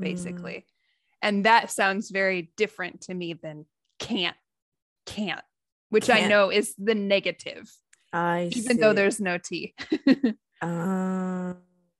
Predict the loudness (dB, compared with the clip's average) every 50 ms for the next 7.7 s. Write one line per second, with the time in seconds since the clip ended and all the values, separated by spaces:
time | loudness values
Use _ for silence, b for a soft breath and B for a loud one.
0 | _ _ _ -2 0 2 2 0 -2 0 2 4 4 4 4 0 -2 -2 0 2
1 | 2 2 6 6 6 6 6 4 2 _ -8 -2 4 4 4 4 4 0 2 2
2 | 2 2 4 2 2 2 2 0 -4 -2 -2 -2 -2 0 0 0 0 -2 -4 -8
3 | _ _ -20 -18 -12 -2 2 4 6 6 6 4 4 0 -4 -6 -6 -6 -6 -4
4 | -2 -2 -2 -2 0 -2 -4 -4 -4 -8 -8 -8 -10 -14 -6 0 4 6 6 8
5 | 6 6 4 0 -6 -12 _ _ 0 0 0 2 2 2 2 2 0 -4 -2 -2
6 | -2 -2 -2 -4 -2 2 2 2 2 0 -4 -8 _ -12 -4 0 0 0 0 0
7 | -2 -2 -2 -2 -4 -6 -4 -2 0 0 0 0 -2 _